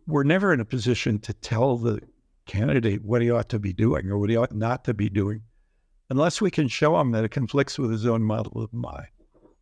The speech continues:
And then that's what we ought to be showing him. What we can show him is what we hear that he didn't hear,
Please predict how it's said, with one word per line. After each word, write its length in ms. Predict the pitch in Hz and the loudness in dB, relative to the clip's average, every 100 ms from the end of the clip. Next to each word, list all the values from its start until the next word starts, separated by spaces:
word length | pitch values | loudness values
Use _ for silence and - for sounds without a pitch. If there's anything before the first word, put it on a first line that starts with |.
| _ _ | _ _
And 160 | 123 123 | 0 2
then 160 | 123 104 | 2 2
that's 320 | 117 117 - | 2 0 0
what 160 | 113 | 0
we 120 | 113 113 | 2 2
ought 100 | 107 | 2
to 80 | |
be 140 | 104 101 | 0 -2
showing 380 | - 147 135 92 | 0 0 0 -2
him. 160 | 90 - - - | -4 -10 -20 -8
What 240 | 127 131 | 0 0
we 120 | 117 113 | 2 -2
can 360 | - 135 185 | 0 2 2
show 280 | - 143 110 | 2 2 2
him 140 | 107 110 | 2 0
is 400 | 113 104 - - _ _ _ _ _ | 0 0 -4 -14 _ _ _ _ _
what 200 | 139 120 | 0 0
we 160 | 113 117 | 2 0
hear 260 | 127 113 110 | 2 2 2
that 220 | 101 - _ _ _ _ | -2 -4 _ _ _ _
he 120 | 107 | -4
didn't 360 | 127 123 151 - | 0 2 0 -2
hear, 380 | 110 95 110 | -2 -2 -4